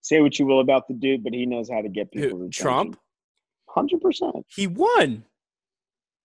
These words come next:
Speaker 1: And he'll win
Speaker 2: You know what I
Speaker 1: again.
Speaker 2: mean? He, <laughs> he'll win again.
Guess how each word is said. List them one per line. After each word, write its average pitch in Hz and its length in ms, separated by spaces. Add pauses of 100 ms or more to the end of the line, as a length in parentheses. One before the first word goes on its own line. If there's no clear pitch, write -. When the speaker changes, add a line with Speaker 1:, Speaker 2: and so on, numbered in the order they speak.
(320)
Speaker 1:
And 156 140
he'll 190 140
win 202 200
Speaker 2:
You 220 80
know 190 60
what 208 100
I - 40
Speaker 1:
again. 202 260
Speaker 2:
mean? 226 200 (380)
He, 311 80
<laughs> - 40
he'll 302 200
win 311 220
again. 311 520